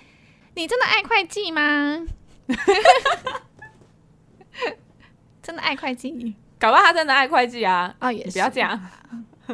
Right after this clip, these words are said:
Speaker 1: 好，一百分。
Speaker 2: 一百分。
Speaker 1: 对。
Speaker 2: 下一个，他的绰号叫做“不要储值”，是要储值什么啊？我，Apple 有出职吗？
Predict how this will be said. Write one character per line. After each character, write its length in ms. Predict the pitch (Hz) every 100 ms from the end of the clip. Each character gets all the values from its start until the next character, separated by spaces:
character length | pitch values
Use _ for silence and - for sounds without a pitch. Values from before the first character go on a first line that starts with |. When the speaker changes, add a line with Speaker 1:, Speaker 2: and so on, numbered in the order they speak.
| 240
Speaker 1:
好， 100 | 233 -
一 80 |
百 140 | 285 240
分。 240 | 247 254 269 _ - - _ _ _ _ _
Speaker 2:
一 100 | - 339 -
百 120 | 226 - -
分。 120 | 226 - 311 - - _
Speaker 1:
对。 240 | 208 - 208 - - -
Speaker 2:
下 240 | - 302
一 60 | 254
个， 340 | 220 180 165 - _ _ _ _
他 120 | 196
的 200 | 190 202
绰 180 | 190 214
号 140 | 208 185
叫 120 | 180
做 300 | 175 170 170 -
“不 120 | 175
要 180 | 220 226
储 240 | - 160
值”， 320 | 160 - - 240 _ -
是 160 | -
要 100 | 302
储 220 | - 240
值 160 | 190 175
什 120 | 190
么 120 | 78
啊？ 180 | 80 - _ _ _ _ _ _ _ _ _ _
我， 240 | - 165 - _ _ _ _ _ -
Apple 420 | 254 269 208 - _ _ _ _ - _ 101
有 180 | 127 156
出 200 | - 156
职 160 | -
吗？ 220 | 131 139